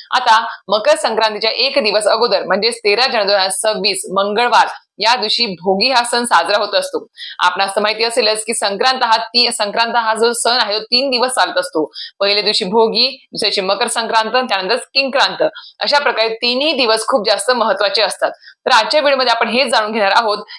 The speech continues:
की मकर संक्रांतीच्या एक दिवस अगोदर जो भोगी हा सण येत असतो, तो संपूर्ण महाराष्ट्रामध्ये सर्व ठिकाणी साजरा होत असतो. तर हा भोगी हा सण हा जो आहे तो कशा प्रकारे साजरा करायचा आहे, सोबतच या दिवशी कुठली अतिशय मत-,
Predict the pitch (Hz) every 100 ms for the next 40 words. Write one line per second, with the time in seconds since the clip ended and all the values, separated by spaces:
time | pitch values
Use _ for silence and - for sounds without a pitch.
0 | - 226 226 302 302 233 226 214 208 226
1 | 269 - 226 220 220 214 240 202 165 214
2 | 175 196 202 277 240 247 208 202 226 214
3 | 208 208 220 - - 208 214 196 254 233
4 | 202 196 247 262 208 202 208 - 214 247
5 | 285 240 208 214 196 202 208 220 220 -
6 | 180 170 - - - 226 226 180 220 220
7 | 302 254 247 254 214 - 190 208 226 208
8 | 220 208 220 208 202 233 269 226 208 220
9 | 214 202 214 214 214 226 247 247 202 160
10 | - - - 240 277 220 226 233 220 220
11 | 226 202 220 240 202 202 214